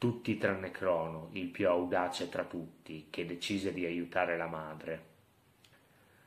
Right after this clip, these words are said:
In una notte in cui Urano stellano-, stellato avvolse Gea per giacere con lei,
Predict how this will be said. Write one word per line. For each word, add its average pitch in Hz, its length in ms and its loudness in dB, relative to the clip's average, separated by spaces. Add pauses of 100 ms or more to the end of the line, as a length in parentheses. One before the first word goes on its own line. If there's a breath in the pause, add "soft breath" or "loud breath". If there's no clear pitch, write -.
(440 soft breath)
In 101 200 0
una 98 220 4
notte 123 340 8
in 95 100 0
cui 101 220 4
Urano 95 340 4
stellano-, 90 920 0
stellato 92 640 0
avvolse 87 600 2
Gea 90 300 2
per 85 200 -4
giacere 87 440 -2
con 87 240 -2
lei, 80 440 -4